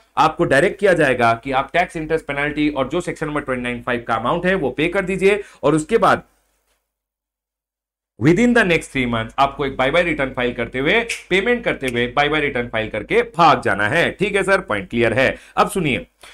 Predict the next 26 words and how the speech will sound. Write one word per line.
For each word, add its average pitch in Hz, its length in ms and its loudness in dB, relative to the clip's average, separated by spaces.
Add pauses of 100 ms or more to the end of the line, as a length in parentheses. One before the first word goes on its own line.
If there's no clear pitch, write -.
(180)
जब 220 220 2
आपका 226 360 4
यहाँ 180 220 4
पे 160 160 4
कैंसिलेशन 165 560 2
प्रोसीडिंग 120 420 2
चल 107 180 2
रहा 117 140 6
होता 131 320 4
है 175 200 6 (240)
तो 185 60 4
आपके 202 320 4
रजिस्ट्रेशन 165 460 2
को 170 100 4
basically 147 420 2
सस्पेंड 180 500 0
कर 151 160 4
दिया 123 160 4
जाता 117 260 2
है 117 240 4 (200)
और 139 80 0
सस्पेंशन 226 640 0
के 214 100 2
जो 190 100 4
प्रोविजंस 131 500 0
हैं 113 260 0